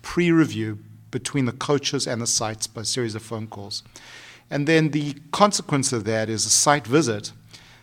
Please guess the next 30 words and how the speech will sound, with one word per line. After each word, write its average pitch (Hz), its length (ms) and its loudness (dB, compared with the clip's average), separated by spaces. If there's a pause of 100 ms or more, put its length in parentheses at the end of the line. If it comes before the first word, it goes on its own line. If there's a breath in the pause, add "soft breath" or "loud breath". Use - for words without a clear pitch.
(120)
Um, 120 600 -4
we 165 280 -2
had 135 260 0
decided 151 460 4
with 120 140 2
our 117 120 4
colleagues 143 500 2
to 120 120 -6
target 127 520 0
a 107 140 0
two-day 131 600 0
site 120 380 0
visit, 117 300 -2
although 113 320 -2
in 117 180 -2
retrospect 135 580 -4
I 107 60 -10
think 135 260 -10
that 113 140 -10
that 117 220 -8
probably 127 400 2
was 117 180 -2
on 117 60 -2
the 113 80 -4
short 127 260 -2
end 98 240 -6
for - 100 -12
this 104 140 -8
particular 113 500 -6
initiation. 98 600 -10